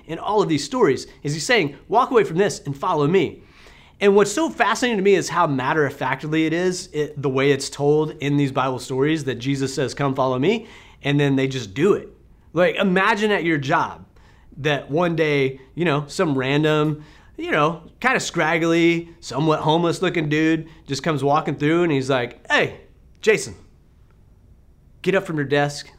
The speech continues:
leave this job and follow me. Come be my disciple." No one in their right mind would go, "Yeah, sounds, sounds about right. I'm done. Guys, boss, I'm outta here. I'm gone."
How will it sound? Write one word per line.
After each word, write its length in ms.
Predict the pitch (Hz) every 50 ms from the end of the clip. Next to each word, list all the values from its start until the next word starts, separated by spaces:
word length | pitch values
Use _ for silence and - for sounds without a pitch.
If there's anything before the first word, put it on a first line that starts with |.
| -
leave 220 | - 147 165 170 143
this 140 | 139 - -
job 260 | 151 127 120 123 110
and 100 | 104 -
follow 320 | - 147 127 120 117 113
me. 160 | 110 110 101
Come 180 | 98 - 147 156
be 120 | 143 139
my 140 | 127 120 117
disciple." 500 | 104 95 - - 104 98 95 98 95 - - - _ - - - - - - - - - - - - - _ - - _ _
No 300 | - 359 349 370 381 370
one 180 | 339 262 226 202
in 80 | 175 175
their 120 | 170 151
right 200 | 160 156 147 135
mind 260 | 139 151 147 147 147
would 120 | 143 131 127
go, 380 | 135 127 123 117 110 110 - - _ _ - - _ _ _ -
"Yeah, 300 | 143 151 196 220 214 - - - - - _
sounds, 360 | - - 190 185 170 165 135
sounds 280 | - - 214 196 165 147
about 180 | 170 180 170
right. 300 | 156 185 196 151 - - -
I'm 140 | 147 165 160
done. 300 | 180 185 175 135 107 - - -
Guys, 360 | - 214 214 170 135 - - - - _ _ - _ _ _ - -
boss, 280 | - 220 196 147 - 190
I'm 120 | 165 180
outta 180 | 196 190 175 151
here. 240 | 143 120 101 92 - -
I'm 120 | 151 160
gone." 340 | 151 185 170 143 110 87